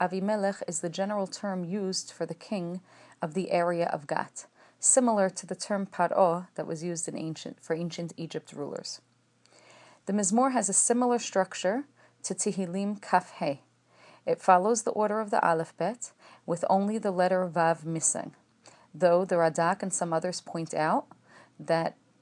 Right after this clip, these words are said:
there is no pasuk that begins with the letter Vav. However, the second half of the pasuk beginning with the letter He does begin with a Vav, therefore comprising all twenty-six letters of the Aleph Bet. By using all twenty-six letters, there is completeness,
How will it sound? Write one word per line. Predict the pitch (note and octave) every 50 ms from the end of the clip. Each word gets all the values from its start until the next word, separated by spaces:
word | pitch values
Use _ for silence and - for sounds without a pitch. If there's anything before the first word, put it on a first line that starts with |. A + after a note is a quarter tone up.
| _ _ _
there | - F3 E3+ E3+
is | E3+ D3+ E3+
no | G3+ A3
pasuk | A3 - G3 F#3 - - G#3+ G#3 -
that | - E3+ E3+
begins | - E3 D3 E3+ G#3 A#3 B3+ A#3+ G3+
with | E3+ E3 E3
the | E3+
letter | D#3 D#3 D#3+ D#3+ D#3+ D3
Vav. | C3 D#3+ D3 D3 D3+ F3 F#3+ - - _ - - - - _ -
However, | - F3 - - G3+ G#3 F3+ F3+ E3 D#3+ F3 -
the | - E3 E3
second | - - - G#3 G#3 - F#3+ F3
half | F3 G3 F#3+ F#3 -
of | - - E3 D#3
the | E3 E3
pasuk | - E3 D#3+ - - - G3 F#3 F#3 -
beginning | - E3 D3+ - F3 F3 F3 E3+
with | E3 E3+ E3+
the | D#3+
letter | E3 E3+ E3 E3 E3+ F3 - -
He | B3+ C4 A#3 G#3 G3+ A3 A3+ - _ - - _ _ _ E3+
does | D#3 F#3 E3+ E3+ F3 E3
begin | D#3+ - E3+ D#3+ E3+ D#3+ D#3
with | D#3+ - -
a | D#3
Vav, | C#3+ D3 - - - - - _ - - - _ _ -
therefore | D#3+ G3 G3 G3+ G#3 G3+ - - E3+ E3 E3 E3+ -
comprising | - - E3 - - - F3+ F3 F3 F3 F3 E3 D#3+
all | - - F3 F3+
twenty-six | F3+ - - F#3+ F3+ F3 E3 - - D#3+ - - - -
letters | D#3 D#3 - D#3+ D#3 -
of | - D3 D3
the | - - - _ _ _ _
Aleph | - E3 D#3 D#3+ - - -
Bet. | - - - - - - _ _ _ - - - - - _ _
By | E3+
using | E3+ F3+ G3+ A#3+ A#3+ - B3 A3
all | - - G3+ G3
twenty-six | - - - F3+ F3 E3 - - - - - -
letters, | G#3 A3 G#3+ G#3+ A3 A3 G3+ -
there | E3+ D#3+ E3
is | E3+ -
completeness, | - - E3+ - - - - G#3+ - - - - D#3+ - -